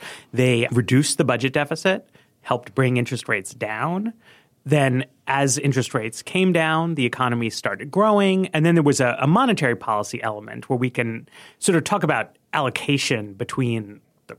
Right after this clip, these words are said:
president and, and the Federal Reserve. But as unemployment started to get lower, but there was not yet big inflation, Alan Greenspan took a chance on the idea that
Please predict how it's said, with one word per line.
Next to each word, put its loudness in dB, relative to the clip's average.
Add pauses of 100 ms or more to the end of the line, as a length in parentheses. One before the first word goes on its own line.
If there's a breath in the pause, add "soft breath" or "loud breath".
(100)
president -4
and, -10
and -12
the -12
Federal -8
Reserve. 2
But 0 (320 loud breath)
as 0
unemployment 2
started -2
to -2
get -2 (220)
lower, 4
but -2
there 2
was 0
not 0
yet -6 (260)
big -4
inflation, -2 (340 loud breath)
Alan 2
Greenspan 2
took 0
a -4
chance -6 (100)
on 0
the 2
idea 0
that -4